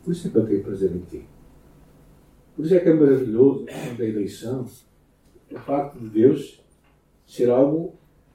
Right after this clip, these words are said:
surpreendentemente incrível. É que Deus decidiu <laughs> para mim me escolher. Isso é, é fixe.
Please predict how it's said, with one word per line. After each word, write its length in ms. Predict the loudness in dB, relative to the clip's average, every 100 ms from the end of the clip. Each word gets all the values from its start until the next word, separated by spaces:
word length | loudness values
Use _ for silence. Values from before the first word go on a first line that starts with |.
| _ _
surpreendentemente 1040 | -2 -2 0 0 0 -2 0 0 0 -4
incrível. 560 | -6 2 0 0 -8 -14 _ _ _ _ _ _ _ _ _ _
É 100 | -12
que 140 | -8
Deus 300 | 2 4 4
decidiu 560 | 0 -10 -6 2 2 0 -8 -8
<laughs> 220 | -10 -10
para 100 | -8 -4
mim 380 | -6 -4 -6 -8 -20 -20 _
me 100 | -6
escolher. 600 | -6 -6 -2 2 2 2 -8 _ _ -20 -20 -20 -20 -20 -20 -20 -20 _ -20 _ _ _ 2
Isso 240 | 2 2
é, 160 | -2 -2 _ _ _ -20 -20 -20 -20 -20 -20 -20 -20 _ _ _
é 100 | -8
fixe. 560 | -4 2 2 0 -10